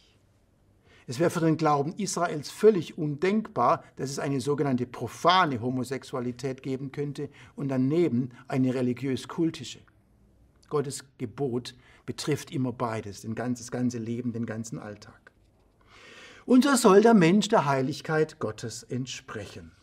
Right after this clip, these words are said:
Sie sollen ein heiliges Volk sein.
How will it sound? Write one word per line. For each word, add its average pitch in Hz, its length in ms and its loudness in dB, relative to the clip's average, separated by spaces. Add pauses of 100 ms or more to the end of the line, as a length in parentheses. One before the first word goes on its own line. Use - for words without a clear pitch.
(320)
Sie 185 140 -6
sollen 123 360 0
ein 156 300 -6 (120)
heiliges 104 640 -12 (360)
Volk - 340 -12
sein. 90 300 -18